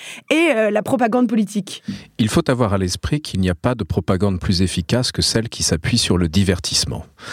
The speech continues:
Speaker 2: Euh, l'histoire du cinéma de propagande est, euh, ce, celle d'un, d'échecs commerciaux.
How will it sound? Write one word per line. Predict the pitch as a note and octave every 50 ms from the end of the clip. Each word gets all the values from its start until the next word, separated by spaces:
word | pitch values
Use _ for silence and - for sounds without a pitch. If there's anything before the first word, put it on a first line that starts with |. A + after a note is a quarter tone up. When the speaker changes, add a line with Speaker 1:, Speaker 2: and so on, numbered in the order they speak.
| - - - - - - - -
Speaker 2:
Euh, | - -
l'histoire | D2+ E2 - - - C3+ A#2+ A#2
du | F#2+ F2
cinéma | E2+ - - A2+ G#2 G#2+ G2+ G#2 G2
de | F#2
propagande | - - - F2 - F2+ F2+ E2+ A#2 C3+ D#3+ D3+ G#2 F2+
est, | F2+ F#2 F2+ F2
euh, | E2+ D#2+ D#2 D#2+
ce, | - - - - - - - - - - - - - F#2+ E2+ E2+ E2 -
celle | - - - C3+ C3+ C#3 A#2+
d'un, | F#2 E2+ G2 F2+ F2
d'échecs | E2+ E2 F#2 F2 E2 E2+ C#3+ C#3 - - - E3 D#3 - - -
commerciaux. | - - A#2+ B2 B2+ - - - - - D#3+ C#3 G2+